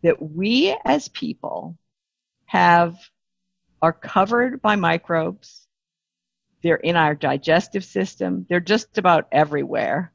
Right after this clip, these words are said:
And there's some, a-, and what the microbes in the skin of my elbow are different than the skin, the microbes found in my armpit versus, you know, wherever you wanna look.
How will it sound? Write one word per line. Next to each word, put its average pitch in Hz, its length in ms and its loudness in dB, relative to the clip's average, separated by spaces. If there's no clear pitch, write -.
And 190 240 2
there's 202 200 4
some, 185 280 0
a-, 175 160 2
and 185 460 0
what 180 380 2
the 175 100 0
microbes 202 600 2
in 185 120 -6
the 170 60 -6
skin 202 680 -2
of 165 220 2
my 160 240 2
elbow 233 640 2
are 170 120 -2
different 170 460 -4
than 147 160 -6
the 147 80 -8
skin, 165 360 -6
the 170 60 -8
microbes 160 520 -2
found 160 260 -2
in 151 100 -4
my - 120 -2
armpit 196 640 2
versus, 160 640 -4
you 160 100 -4
know, 131 160 -4
wherever 214 300 4
you 226 160 0
wanna 160 220 2
look. 120 200 -4